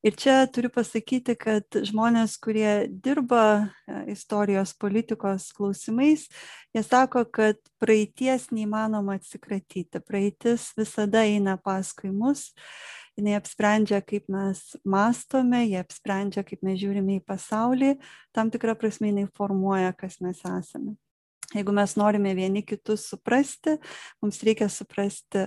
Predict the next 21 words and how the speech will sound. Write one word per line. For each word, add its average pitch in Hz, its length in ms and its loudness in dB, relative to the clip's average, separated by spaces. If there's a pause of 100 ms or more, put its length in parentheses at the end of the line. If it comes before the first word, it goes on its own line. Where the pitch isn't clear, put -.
(160)
praeitį 233 640 2 (340)
ir 202 160 -4
tai, 214 240 0
ką 196 240 -4
žmonės 190 540 -4
apie 185 180 -8
tą 185 160 -6
praeitį 185 460 -4
atsimena. - 480 -6 (580)
Todėl 208 180 4
man 240 220 6
atrodo, 226 420 4
kad, 208 320 0 (140)
e, 196 320 2 (420)
iniciatyva 208 880 4
skaityti 247 720 -2
tokį 208 340 -4
paskaitų 196 640 -6
ciklą 277 640 2
yra 202 340 0
nepaprastai 196 1080 0